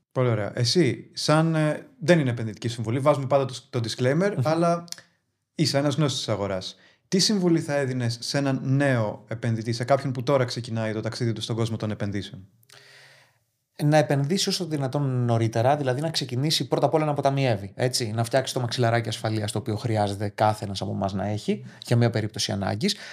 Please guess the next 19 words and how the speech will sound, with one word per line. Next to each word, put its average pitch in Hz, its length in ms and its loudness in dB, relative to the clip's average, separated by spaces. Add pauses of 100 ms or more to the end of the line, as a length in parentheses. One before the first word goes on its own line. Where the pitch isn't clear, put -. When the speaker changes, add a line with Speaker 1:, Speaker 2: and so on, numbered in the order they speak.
(120)
Speaker 2:
αλλά 127 180 6
από 123 120 0
εκεί 127 100 -4
και 233 120 -8
μετά, 185 400 0
όσο 226 600 2
το 190 160 -2
δυνατόν 185 720 -2 (140)
νωρίτερα, 160 640 2
ξεκινήσει 151 680 -2
κάποιος 180 680 0 (220)
την 139 180 4
τριβή 139 340 4
του 180 100 -6
με 123 80 -4
το 120 100 -2
χώρο 151 220 0
των 147 100 -2
επενδύσεων, 131 680 -2